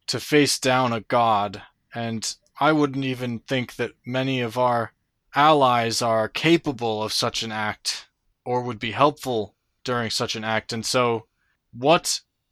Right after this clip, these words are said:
I propose is that all of our forces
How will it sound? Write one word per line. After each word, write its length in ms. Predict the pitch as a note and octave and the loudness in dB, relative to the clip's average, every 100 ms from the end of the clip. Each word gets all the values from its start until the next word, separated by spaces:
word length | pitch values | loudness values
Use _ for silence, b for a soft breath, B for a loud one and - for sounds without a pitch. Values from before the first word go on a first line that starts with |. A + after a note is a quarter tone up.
| _ _ - | _ _ -2
I 160 | C#3+ | 0
propose 800 | D3 C3+ - - D3+ A#2 A2 - | 0 -4 -4 2 4 4 0 -4
is 300 | - B2 A2 | -6 -8 -4
that 400 | C3 A#2+ A2 - _ _ _ _ _ _ - | -2 -2 -2 -8 _ _ _ _ _ _ 0
all 220 | C#3 D#3+ | 4 6
of 100 | E3 D#3 | 6 6
our 140 | D3+ | 4
forces 840 | - D3+ D3+ C#3 B2 A2 A2 - | 4 2 2 2 -2 -4 -4 -6